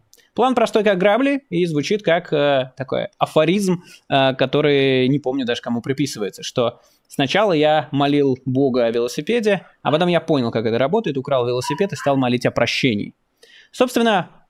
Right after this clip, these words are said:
похожее, но не с воровством и не с Богом, провернул и Владимир Зеленский в Курской области. Он не стал спрашивать разрешения у Соединенных Штатов и других западных партнеров об использовании их вооружений на территории России. Он просто пошел и сделал это, поставив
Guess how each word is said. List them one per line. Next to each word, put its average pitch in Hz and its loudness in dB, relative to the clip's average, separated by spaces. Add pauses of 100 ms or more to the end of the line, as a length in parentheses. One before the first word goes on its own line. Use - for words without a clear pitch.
(120)
похожее, 165 2
но 120 -2
не 120 0
с - -10
воровством 180 0
и 165 2
не 170 2
с 165 -2
Богом, 247 2
провернул 170 2
и 196 2
Владимир 185 2
Зеленский 165 -2
в - -4
Курской 151 -2
области. 127 -2
Он 180 -2
не 202 0
стал 202 0
спрашивать 110 -4
разрешения 143 -2 (180)
у - -20
Соединенных 202 -2
Штатов 175 -2
и 127 -4
других 139 -2
западных 143 -2
партнеров 220 -2
об 170 2
использовании 190 -2
их 180 -6
вооружений 156 0
на 151 0
территории 147 -4
России. 139 -6 (260)
Он 262 0
просто - 2
пошел 254 0
и 208 2
сделал 147 2
это, - -8
поставив 262 -2